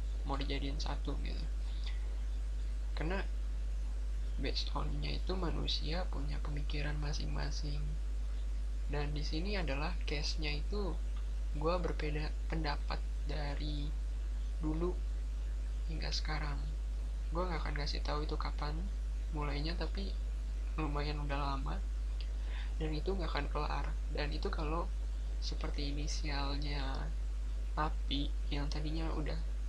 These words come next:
surut kecil gitu, emang nggak padam sih, kecil gitu, karena masalah ini emang nggak ada akarnya gitu loh. Dari kecil, terus tiba-tiba meluap lagi ya, entah karena samping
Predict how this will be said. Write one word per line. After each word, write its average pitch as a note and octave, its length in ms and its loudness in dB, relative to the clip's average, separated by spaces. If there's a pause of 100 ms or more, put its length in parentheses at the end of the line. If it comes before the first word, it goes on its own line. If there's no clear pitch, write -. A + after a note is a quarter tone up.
(140)
surut D#3+ 560 0 (160)
kecil F3+ 640 2
gitu, D3+ 160 2
emang E3 240 2
nggak - 160 2
padam D3 320 2
sih, - 240 2
kecil - 640 0
gitu, C3+ 140 0 (340)
karena G3 240 0 (240)
masalah D3+ 320 0
ini E3+ 80 2
emang E3 240 0
nggak - 160 0
ada - 80 0
akarnya - 640 0
gitu - 160 0
loh. - 160 0 (1600)
Dari C#3 240 2
kecil, F#3 640 2 (1400)
terus D3+ 160 2
tiba-tiba D#3 400 0
meluap D3 400 0
lagi - 400 0
ya, - 160 0
entah - 320 0
karena - 240 0
samping D#2 560 0